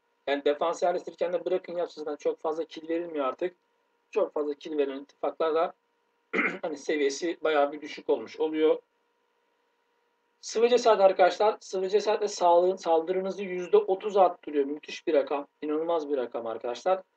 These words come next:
Buna karşılık da canınızı yüzde sıfır nokta altı her saniye zehir olarak size vermiş oluyor. Yani yüzde sıfır nokta altı can alıyor sizden ve sonsuz bir döngü içerisinde bu devam ediyor.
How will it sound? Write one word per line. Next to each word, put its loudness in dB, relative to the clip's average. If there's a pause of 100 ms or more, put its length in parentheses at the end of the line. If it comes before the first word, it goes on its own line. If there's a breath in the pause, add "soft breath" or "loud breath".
(240)
Buna 2
karşılık 0
da 2 (380)
canınızı -2
yüzde -6
sıfır -10
nokta -2
altı 2
her 2
saniye -2
zehir -2
olarak 2 (140)
size 2
vermiş 0
oluyor. 0
Yani -4
yüzde -10
sıfır -18
nokta -8
altı 0 (440)
can 4
alıyor 2
sizden -4
ve 0
sonsuz -2
bir -8
döngü -2
içerisinde -2 (440)
bu -2
devam 2
ediyor. -2